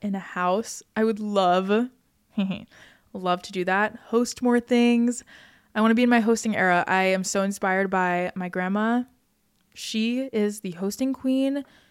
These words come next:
was so good at it. I have been taking tips,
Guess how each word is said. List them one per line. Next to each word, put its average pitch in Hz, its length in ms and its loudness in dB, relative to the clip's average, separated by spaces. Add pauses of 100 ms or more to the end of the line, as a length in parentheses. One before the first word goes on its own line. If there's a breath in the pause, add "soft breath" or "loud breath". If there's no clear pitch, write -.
(220 soft breath)
was 196 160 -6
so 214 220 2
good 214 160 4
at 220 160 4
it. 226 200 4
I 185 380 2
have 185 180 -6
been 185 220 -4
taking 196 320 -4
tips, - 560 -4